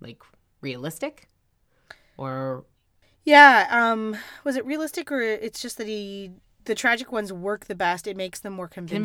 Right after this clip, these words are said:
Speaker 1: Convincing, yes, that's what I would,
Speaker 2: Yeah.
Speaker 1: that's what I meant to
Speaker 2: Yeah.
Speaker 1: say. But then, um, it's
Speaker 2: Yeah.
Speaker 1: interesting that it is trauma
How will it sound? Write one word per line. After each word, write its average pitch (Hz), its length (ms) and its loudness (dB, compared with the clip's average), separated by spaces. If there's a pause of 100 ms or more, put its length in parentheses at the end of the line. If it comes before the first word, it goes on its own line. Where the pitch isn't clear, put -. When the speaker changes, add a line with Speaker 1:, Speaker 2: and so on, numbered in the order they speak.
Speaker 1:
Convincing, 139 240 -8
yes, 139 220 -8
that's - 240 -8
what 147 100 -8
I 139 80 -4
would, 131 140 -8
Speaker 2:
Yeah. 180 240 0
Speaker 1:
that's 135 240 -8
what 147 80 -6
I 135 40 -6
meant 127 200 -10
to 202 40 -4
Speaker 2:
Yeah. 180 200 -2
Speaker 1:
say. - 120 -18 (300)
But 196 140 -2
then, 180 440 -4
um, 147 300 -4 (100)
it's 202 160 -8
Speaker 2:
Yeah. 196 180 -2
Speaker 1:
interesting 170 720 -6
that 139 460 -6 (120)
it 156 180 -6
is 139 380 -8 (280)
trauma 151 720 -6